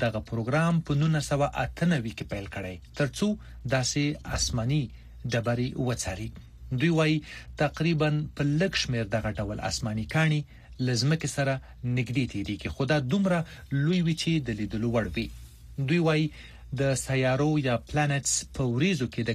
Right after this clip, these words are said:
کشش له امله ځینې دغه ډول آسماني کاڼي له خپل اوربټ څخه بې لارې کیږي او د ځمکې مدار یا اوربټ ته داخلیږي او په راتلونکي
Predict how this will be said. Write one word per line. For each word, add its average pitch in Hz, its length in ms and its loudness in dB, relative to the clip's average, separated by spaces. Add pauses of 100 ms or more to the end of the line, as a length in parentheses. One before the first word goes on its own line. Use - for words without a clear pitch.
کشش 160 260 0 (120)
له 117 120 2
امله 107 340 -2
ځینې 147 220 2 (460)
دغه 123 180 0
ډول 113 160 -2 (120)
آسماني 110 340 -2 (100)
کاڼي 160 300 4 (380)
له 123 200 0
خپل 151 300 0
اوربټ 127 380 0 (100)
څخه - 180 -2 (180)
بې 117 160 0
لارې 113 240 -2
کیږي 185 260 4 (520)
او 117 80 2 (160)
د - 20 0 (120)
ځمکې 160 340 2 (240)
مدار 127 420 0
یا 104 140 -2
اوربټ 110 360 -2
ته 101 140 -6
داخلیږي 117 520 -4 (340)
او 110 140 -2
په 110 120 -2
راتلونکي 165 380 0